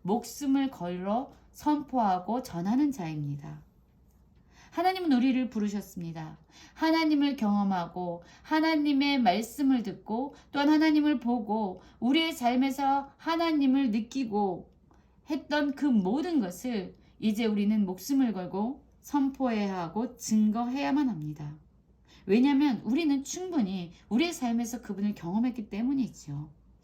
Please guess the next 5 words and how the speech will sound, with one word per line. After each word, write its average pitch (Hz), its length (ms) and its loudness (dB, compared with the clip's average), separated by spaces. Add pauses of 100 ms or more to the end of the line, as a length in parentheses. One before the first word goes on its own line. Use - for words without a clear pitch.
(160)
보았기 269 480 4
때문이지요. 220 880 -2 (280)
들었기 214 480 -2
때문이지요. 202 760 -4 (880)
그러나 180 600 -6